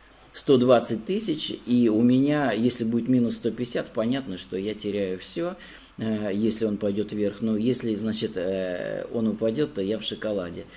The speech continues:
И, в общем, нервы мои не выдерживают. Следующее мое сообщение. Не хочет Р Т С валиться. Фиксирую убытки. Я пытаюсь закрыть, э, вот эту, э,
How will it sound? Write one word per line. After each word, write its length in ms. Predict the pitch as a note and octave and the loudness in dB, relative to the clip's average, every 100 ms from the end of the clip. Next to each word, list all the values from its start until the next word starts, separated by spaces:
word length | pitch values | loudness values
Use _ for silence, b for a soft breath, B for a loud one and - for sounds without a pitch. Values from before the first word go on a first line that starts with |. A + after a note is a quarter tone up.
| B B - | B B -4
И, 300 | B2 A#2+ A2+ | 2 2 2
в 80 | G#2+ | -2
общем, 400 | C#3 - G2+ A2 | -4 -2 0 2
нервы 320 | C#3 C3 G#2+ | 4 4 2
мои 240 | G2 G#2 G2 | 0 -2 0
не 140 | G2+ | 0
выдерживают. 720 | G2+ G#2 C3 D3 C3 A2+ G#2 | 0 -2 -2 -2 -2 -2 -2
Следующее 560 | - A#2+ A#2 G2 - G#2+ | -2 0 0 0 -2 -4
мое 240 | G2 F#2+ | -2 -4
сообщение. 760 | F#2+ F2+ F2 - C#3+ C#3 B2 B2+ - - - - B B B B B B _ _ A2+ | -4 -6 -6 -4 -2 -2 -2 -4 -12 -20 -20 -20 B B B B B B _ _ -2
Не 140 | A#2 | 0
хочет 400 | A#2 A#2+ A2 G2+ | 4 2 2 -4
Р 80 | F#2+ | -4
Т 240 | G#2 F#2+ | -2 -2
С 120 | F#2+ G2 | -2 -2
валиться. 600 | F#2+ A#2+ D3 - A#2+ A#2+ B B B B - | -2 -4 -4 -6 -8 -10 B B B B -20
Фиксирую 680 | - F#2 - G2+ G2+ F#2 F#2+ F#2+ - _ _ - | -10 -8 -6 -4 -4 -4 -10 -14 -20 _ _ -10
убытки. 500 | F#2+ E2 D#2 - - - _ - B B | -8 -6 -8 -12 -20 -20 _ -20 B B
Я 260 | G2+ G#2 C3 | -4 0 2
пытаюсь 640 | - A2 F#2 G2+ G2+ - - - | 0 -4 -4 -6 -6 -10 -14 -14
закрыть, 600 | F2 F2 - F2+ F#2 - _ _ _ _ | -8 -8 -10 -14 -14 -18 _ _ _ _
э, 240 | F2+ F2 E2+ F2 E2+ E2 - | -12 -12 -10 -14 -16 -18 -16
вот 160 | D#2+ E2 - - | -14 -14 -14 -10
эту, 380 | G#2 - F2+ F#2 - - - | -8 -8 -10 -10 -18 -18 -12
э, 340 | F2 E2+ E2+ | -10 -10 -12